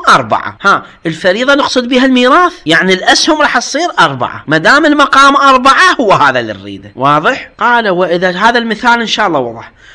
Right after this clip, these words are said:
"وإذا"، طبعًا ورقة وقلم عندكم، تكتبون هاي، انتم من يمكم تكتبون الكسور، لأنه أنا أشرح لكم، انتم تكتبون كسور.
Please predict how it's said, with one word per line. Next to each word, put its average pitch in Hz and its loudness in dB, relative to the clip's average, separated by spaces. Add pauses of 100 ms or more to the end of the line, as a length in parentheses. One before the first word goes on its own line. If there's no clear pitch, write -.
(180)
"وإذا"، 202 -2
طبعًا 208 0
ورقة 262 2
وقلم 226 0
عندكم، 151 -8
تكتبون 196 -6
هاي، 202 0
انتم 185 -6
من 226 -4
يمكم 247 -6
تكتبون 208 -6
الكسور، 202 -8
لأنه 220 -8 (440)
أنا 226 -4
أشرح 220 -6
لكم، 330 -6
انتم 285 -8
تكتبون 226 -8
كسور. 127 -12